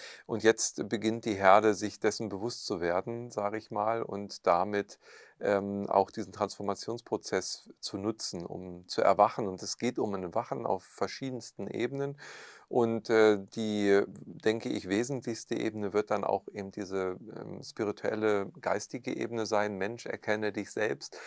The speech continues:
und dann eben diese Schöpferkräfte auch, ähm, zu nutzen. Und, äh, wie du sagst, wird in einem neuen Erdenbild,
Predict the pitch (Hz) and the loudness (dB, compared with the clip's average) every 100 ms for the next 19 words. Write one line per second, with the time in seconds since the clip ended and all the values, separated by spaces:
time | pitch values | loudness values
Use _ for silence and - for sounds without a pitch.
0 | - - 117 107 104 113 - 107 107 - | -16 -6 -4 2 2 2 -2 -2 -2 -4
1 | 101 101 98 92 - - - - - - | -2 2 2 0 -14 -20 -4 0 0 2
2 | 117 - 113 - 113 - 104 95 - - | 0 2 0 2 0 2 2 0 -10 -6
3 | 104 98 98 - - 113 98 101 - 147 | -4 -4 -8 -10 -6 -4 -4 -6 -6 -8
4 | 151 139 104 104 113 104 101 101 92 92 | -4 -4 -4 -6 -4 -4 -2 0 4 4
5 | 123 - - 110 - 104 98 92 101 107 | 2 -2 -6 -6 -6 -10 -6 -4 -4 -6
6 | 104 - - - - - 98 110 120 110 | -8 -14 -20 -20 -14 0 6 6 4 -6
7 | 117 113 113 113 113 | -2 0 2 2 0